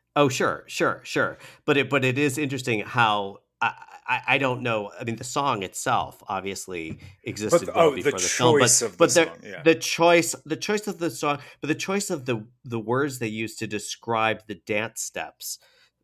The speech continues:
Speaker 1: felt very much like it's just a jump to the left and then a step to the right, you know, bring your knees in tight and do the pelvic thrust.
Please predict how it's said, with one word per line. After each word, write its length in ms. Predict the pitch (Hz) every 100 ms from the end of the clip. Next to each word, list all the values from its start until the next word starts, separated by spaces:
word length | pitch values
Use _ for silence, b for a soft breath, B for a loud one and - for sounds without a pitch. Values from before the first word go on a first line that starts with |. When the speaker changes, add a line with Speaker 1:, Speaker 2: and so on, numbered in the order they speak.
| _ -
Speaker 1:
felt 300 | 120 110 101
very 220 | 120 120
much 260 | 113 104 -
like 260 | 98 92 -
it's 200 | 123 -
just 300 | 113 107 117
a 60 |
jump 320 | 131 107 92
to 100 | -
the 160 | 92 95
left 380 | 90 87 85 -
and 120 | 98
then 140 | 98
a 40 | 95
step 360 | - 98 90
to 100 | -
the 140 | 90 90
right, 400 | 90 87 90 - b b b
you 140 | 110 101
know, 140 | 92
bring 260 | 92 107 101
your 100 | 98
knees 280 | 95 92
in 100 | 98
tight 400 | 85 - 95 90
and 100 | 101
do 120 | 90 87
the 100 | 87
pelvic 420 | - 82 80 -
thrust. 600 | - 113 85 80 -